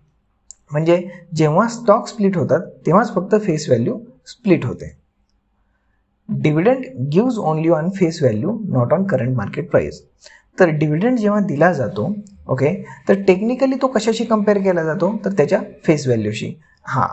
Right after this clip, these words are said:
आपण जनरली काय करतो की आपण पाहतो की करंट मार्केट प्राइस काय आहे आणि आपल्याला किती डिव्हिडंड कंपनी देते, पण तो जेव्हा कॅल्क्युलेट केला जातो, किती द्यायचा हे ठरवलं जातं, तर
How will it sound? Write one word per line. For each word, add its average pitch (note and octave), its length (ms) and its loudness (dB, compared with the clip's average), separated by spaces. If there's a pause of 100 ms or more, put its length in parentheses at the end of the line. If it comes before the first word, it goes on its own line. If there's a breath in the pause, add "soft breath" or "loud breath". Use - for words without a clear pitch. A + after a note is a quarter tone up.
(100)
आपण E3 300 2
जनरली F3 380 2
काय E3+ 160 0
करतो D3 340 0
की D3+ 140 0
आपण C3+ 400 0
पाहतो C3 340 0
की C3 300 -6 (120)
करंट C#3+ 220 4
मार्केट C3 380 -2
प्राइस A#2+ 260 2
काय A#2+ 180 2
आहे A#2+ 180 0
आणि A2+ 140 -2
आपल्याला A2 340 0
किती D3+ 580 -6
डिव्हिडंड C3 380 0 (120)
कंपनी A#2 320 -2
देते, A#2 480 -2 (280 loud breath)
पण G3 220 2
तो A#3 60 2
जेव्हा A3 200 2 (100)
कॅल्क्युलेट G3 520 0
केला D3 160 4
जातो, A#2 340 -4
किती C3+ 200 -2
द्यायचा D3+ 340 2
हे D#3+ 160 -2
ठरवलं D3+ 400 2
जातं, A2+ 260 -2 (360 loud breath)
तर G#3 40 -2